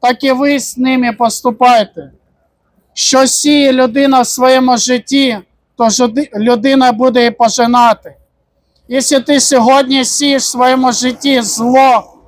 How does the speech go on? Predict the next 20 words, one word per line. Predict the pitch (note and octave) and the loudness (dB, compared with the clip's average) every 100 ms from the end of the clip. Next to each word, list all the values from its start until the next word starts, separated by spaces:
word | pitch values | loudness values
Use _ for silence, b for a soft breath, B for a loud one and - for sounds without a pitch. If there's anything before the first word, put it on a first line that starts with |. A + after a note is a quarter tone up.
| _ _ _ _ - | _ _ _ _ -2
то | A#3+ | -2
зло | - B3 C4+ | -2 0 2
й | B3+ | 2
буде | G#3+ B3+ B3 | 0 -2 -2
повертатися | A3+ A#3+ A#3 A3+ - B3 A#3 - A3 | 0 0 0 -2 0 0 0 -4 -4
до | A3 | -4
тебе. | A3 A3+ A3+ F#3+ D3 _ _ _ _ - | -4 0 -2 -2 -14 _ _ _ _ -4
Якщо | A#3 C4 - C4+ | 0 0 0 -2
ти | C#4+ B3+ | -2 -2
сієш | - C#4 C4 - | 0 0 0 0
сьогодні | B3+ A3+ C4+ B3+ C4 | 0 2 2 2 -2
добро, | G#3+ A#3 G#3 A#3 C4 A#3 F3 _ _ _ | 0 -2 0 2 4 2 0 _ _ _
то | - A3+ | -4 -2
добро | A#3 A3+ B3 C4 | 0 0 0 0
й | |
до | A3+ A3+ | 0 -2
тебе | A3 B3 A3+ A3 | 0 -2 0 -4
прийде. | - G#3+ G3 G#3+ E3+ - _ _ _ _ _ _ _ _ _ _ _ _ _ _ _ - _ _ - - - - - - - - - - - - | -4 -6 0 0 0 -6 _ _ _ _ _ _ _ _ _ _ _ _ _ _ _ -20 _ _ -20 -20 -20 -20 -20 -20 -20 -20 -20 -20 -20 -14
Саме | - - C4 C4+ C#4+ | -6 -2 2 2 2
найперше, | C4+ C4 C#4+ C#4 C4+ B3 G3+ E3 | 2 0 2 2 2 -2 -6 -8